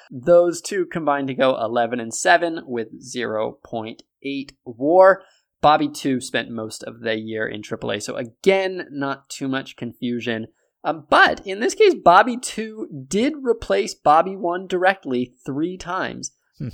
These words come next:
Speaker 1: arguably. So I don't know if we're gonna count this as three or not. Twice a pinch hitter intervened. So technically, Bobby, one was replaced by a pinch hitter,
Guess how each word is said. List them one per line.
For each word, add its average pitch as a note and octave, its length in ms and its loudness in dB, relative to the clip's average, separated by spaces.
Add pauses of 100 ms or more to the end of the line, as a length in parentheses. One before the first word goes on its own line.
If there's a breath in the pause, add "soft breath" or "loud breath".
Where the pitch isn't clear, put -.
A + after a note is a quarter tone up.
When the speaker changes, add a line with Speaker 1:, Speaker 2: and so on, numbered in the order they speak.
(120)
Speaker 1:
arguably. D3+ 520 2
So C3 240 -6
I D#3 80 -2
don't F#3+ 100 0
know G3+ 80 0
if F#3+ 80 -4
we're F#3+ 60 -2
gonna E3+ 160 -4
count D3 180 -4
this C3 140 -6
as B2 100 -6 (100)
three B2 200 -2
or A2 60 -6
not. G#2 200 -8 (300)
Twice F3+ 680 0
a - 60 -4
pinch - 380 -10
hitter C3 200 -4
intervened. G#2+ 680 -12
So - 220 -6
technically, D#3+ 480 -4
Bobby, C3+ 400 2
one C3 220 -4
was B2 140 -6
replaced A#2+ 360 -4
by A#2 120 2
a A2 60 -2
pinch A2+ 220 -12
hitter, G#2+ 300 -6